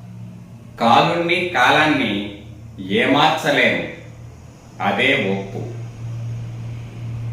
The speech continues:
కాలుడు అంటే యమధర్మరాజు,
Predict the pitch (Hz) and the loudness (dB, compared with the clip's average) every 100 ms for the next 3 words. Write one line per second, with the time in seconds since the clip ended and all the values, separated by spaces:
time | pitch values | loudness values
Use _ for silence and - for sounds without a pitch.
0 | - - - - - - - - - 160 | -6 -6 -6 -6 -8 -8 -10 -6 4 8
1 | 196 196 190 156 131 123 113 - - - | 8 6 4 4 2 4 2 2 -2 -8
2 | - - - - - - - - - - | -10 -12 -12 -12 -14 -16 -16 -16 -16 -8
3 | 104 117 127 - 143 131 110 - - - | 0 2 4 4 2 2 2 0 -2 -8